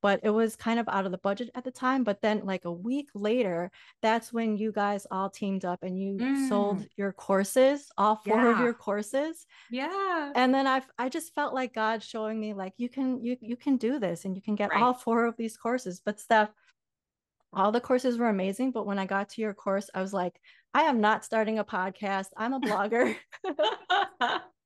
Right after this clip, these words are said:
Speaker 1: And then when you got to the point where you're like, "It's time to buy a mic," I was like, "I'm not buying a mic. I'm not a
Speaker 2: <laughs>
Speaker 1: podcaster." <laughs>
Speaker 2: <laughs>
Speaker 1: But I kept on going with the course. And then just 'cause I was curious, and then, like, a week or two later,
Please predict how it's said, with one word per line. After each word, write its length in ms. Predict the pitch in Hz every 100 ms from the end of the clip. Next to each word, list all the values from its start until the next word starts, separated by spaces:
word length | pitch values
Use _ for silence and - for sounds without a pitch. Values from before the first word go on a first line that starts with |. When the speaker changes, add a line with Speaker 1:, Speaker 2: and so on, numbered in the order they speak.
| -
Speaker 1:
And 200 | 277 277
then 220 | 294 320
when 160 | 302 302
you 100 | 294
got 260 | 254 240 247
to 100 | 262
the 80 | 247
point 280 | - 233
where 220 | 208 214 208
you're 140 | 196
like, 260 | 190 180 -
"It's 140 | -
time 200 | - 185
to 60 | 208
buy 140 | 240 269
a 60 |
mic," 280 | 302 320 277
I 100 | -
was 140 | 185 190
like, 240 | 185 180 -
"I'm 120 | 185
not 160 | 220
buying 200 | 240 247
a 40 | 269
mic. 340 | 214 208 208 -
I'm 100 | 185
not 160 | 214
a 40 | 262
Speaker 2:
<laughs> 0 |
Speaker 1:
podcaster." 840 | 247 233 302 226 240 - 285 277
<laughs> 60 | - - - - -
Speaker 2:
<laughs> 800 | 277 277 233 165 175 202 - _ _ _
Speaker 1:
But 100 | 285
I 100 | 269
kept 240 | 277 339 330
on 180 | 320
going 240 | 311 294 285
with 100 | 269
the 80 | 247
course. 340 | - 254 226
And 160 | 214 220
then 380 | 220 214 254 -
just 220 | 247 -
'cause 160 | 269 247
I 100 | 202
was 140 | 202
curious, 380 | - 339 294 226
and 120 | 202
then, 80 | 196
like, 180 | 190 190
a 80 |
week 240 | 185 220 214
or 80 | 208
two 240 | - 196
later, 500 | 180 240 247 202 202